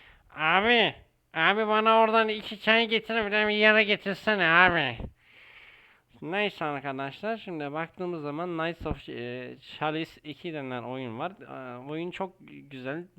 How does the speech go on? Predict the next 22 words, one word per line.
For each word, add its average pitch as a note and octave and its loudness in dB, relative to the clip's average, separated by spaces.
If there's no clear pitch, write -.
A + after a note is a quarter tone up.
Sanki D#3+ -10
doksanlarda D#3+ -6
çıkmış - -16
gibi. C#3 -14
R C#3 -6
P E3 -2
G D#3+ -6
oyunlarını D#3 -4
da D#3 -8
çok - -12
severim A2 -10
ben. E3 -14
E, C3 -14
Baldur's E3 -6
Gate'de D#3+ -10
yirmi D#3+ -10
beş D#3+ -8
dakikam C3+ -10
var. F#3 -6
Çok - -10
kaliteli D3 -4
oyundur. B2+ -10